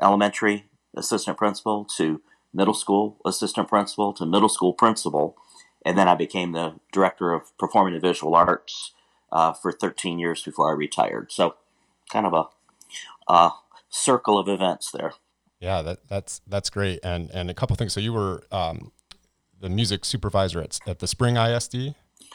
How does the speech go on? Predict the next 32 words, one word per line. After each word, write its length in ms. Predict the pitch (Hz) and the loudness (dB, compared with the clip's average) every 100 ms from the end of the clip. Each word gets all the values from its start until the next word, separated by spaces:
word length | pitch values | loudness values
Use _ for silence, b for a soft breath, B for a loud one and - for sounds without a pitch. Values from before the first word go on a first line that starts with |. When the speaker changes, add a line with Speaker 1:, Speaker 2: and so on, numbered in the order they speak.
| B | B
Speaker 1:
Spring 380 | - - 110 113 | -16 0 0 2
Independent 440 | 117 120 123 120 | 0 2 4 2
School 240 | - 117 101 | 2 2 4
District, 440 | 95 - 110 _ | 2 0 -4 _
just 240 | - 98 98 | -4 -2 2
north 200 | 98 117 | 2 2
of 80 | - | -2
Houston. 520 | 98 - 107 107 113 B B B | -2 -2 -6 -6 -8 B B B
Um, 400 | - 85 87 87 _ | 6 6 6 2 _
my 160 | 104 101 | 2 2
entire 360 | 87 110 101 | 0 0 0
thirty-one 480 | 98 101 90 87 87 | -2 -2 -2 -4 -4
years 340 | 90 85 82 | -4 -4 -4
were 140 | 82 85 | 0 2
all 300 | 82 80 78 | 2 0 -10
in 200 | 85 78 | -12 -10
Spring. 460 | - - 76 - - _ - | -8 -6 -6 -8 -20 _ -14
Speaker 2:
Oh, 120 | 92 82 | -10 -8
that's 160 | 78 | -8
outstanding. 640 | 82 - 95 87 80 78 - | -8 -6 -6 -6 -6 -10 -10
And 140 | 90 | -6
then 320 | 90 87 85 - _ | -4 -4 -6 -12 _
University 500 | 104 98 95 92 92 | -6 -4 -4 -4 -6
of 80 | 82 | -6
Houston, 420 | 107 104 101 95 | -4 -2 -2 -4
getting 220 | 92 87 | -4 -6
a 40 | 85 | -6
chance 380 | - 87 85 - | -6 -8 -8 -12
to, 220 | 87 82 | -8 -4
uh, 160 | 82 78 | -4 -4
learn 260 | 80 87 | -4 -2
under 380 | 85 82 78 78 | -2 -2 -4 -6